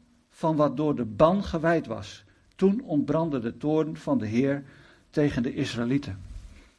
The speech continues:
Met Jozua, eh, mochten ze het beloofde land inkomen. En God had gezegd, "Alles wat je verovert, is voor mij.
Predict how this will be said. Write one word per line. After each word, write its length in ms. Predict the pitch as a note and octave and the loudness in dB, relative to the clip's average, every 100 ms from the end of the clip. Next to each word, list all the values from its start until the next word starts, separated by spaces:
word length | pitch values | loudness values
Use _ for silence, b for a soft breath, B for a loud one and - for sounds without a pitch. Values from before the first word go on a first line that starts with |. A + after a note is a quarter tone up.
| b _ _ _ _ | b _ _ _ _
Met 260 | - D3+ C3 | -4 0 4
Jozua, 640 | E3 G#3 C#3+ D3 D#3 E3+ - | 6 6 6 4 4 0 -10
eh, 200 | A3+ D#3 | -10 -6
mochten 360 | C#3+ E3 - | -6 -6 -6
ze 100 | D3+ | -6
het 220 | C#3+ C#3+ A#2+ | -4 -2 0
beloofde 460 | D3 D#3 D#3 C#3 | 2 2 2 -2
land 340 | C3+ D#3+ C#3+ - | 0 0 0 -2
inkomen. 680 | A#2+ A2 A2 A#2 G#2 C#3+ - - _ _ b b b b | -2 -2 -2 -2 -2 -8 -14 -20 _ _ b b b b
En 100 | B2+ | -8
God 220 | - G3+ | -2 2
had 160 | F#3+ - | 2 2
gezegd, 440 | D#3 C3+ E3+ - - | -2 0 -2 -2 -4
"Alles 340 | G#3+ B3 F3 | 2 4 2
wat 220 | E3+ F#3 | 0 -2
je 100 | G3+ | -4
verovert, 840 | - D#3 - D#3+ G3+ G3 A3+ - - - - _ _ _ _ _ _ _ _ _ | -6 -6 -2 4 6 6 0 -2 -18 -20 -20 _ _ _ _ _ _ _ _ _
is 200 | D#3+ - | -8 -4
voor 160 | - C#3+ | 4 8
mij. 260 | D3 - | 8 6